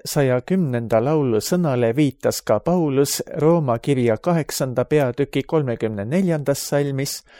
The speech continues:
öeldes, et Jeesus, kes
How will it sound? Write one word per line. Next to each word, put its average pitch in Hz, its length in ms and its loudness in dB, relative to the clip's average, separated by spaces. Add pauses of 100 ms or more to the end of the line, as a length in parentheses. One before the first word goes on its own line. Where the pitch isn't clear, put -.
(440)
öeldes, 147 640 2 (220)
et 135 260 0
Jeesus, 143 800 0
kes - 320 0